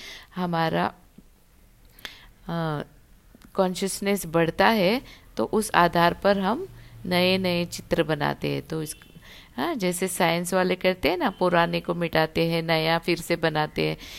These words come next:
कि अभी ये थोड़ा और इवॉल्व हो गए, है ना, अभी ये थोड़ा और इसमें नया,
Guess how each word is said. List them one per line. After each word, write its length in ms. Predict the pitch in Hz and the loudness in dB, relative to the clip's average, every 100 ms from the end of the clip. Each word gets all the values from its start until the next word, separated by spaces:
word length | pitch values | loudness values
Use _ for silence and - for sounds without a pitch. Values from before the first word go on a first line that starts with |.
| - - | -18 2
कि 100 | 180 | 4
अभी 220 | 165 170 | 6 4
ये 200 | 165 170 | 2 2
थोड़ा 320 | 175 180 165 | 2 2 2
और 260 | - 165 175 | 4 2 2
इवॉल्व 560 | - 185 165 175 180 175 | 2 2 8 8 8 8
हो 180 | 165 | 4
गए, 280 | 151 147 143 | 4 2 0
है 140 | 147 185 | -2 -4
ना, 180 | 359 - - - - | -4 -6 -14 -18 -2
अभी 280 | 170 160 165 | 0 0 0
ये 100 | 160 180 | 0 2
थोड़ा 260 | 165 160 | 4 4
और 280 | - 165 180 | 4 4 4
इसमें 440 | 165 165 160 165 | 2 -2 -4 -4
नया, 360 | 156 156 151 - | -2 0 0 -4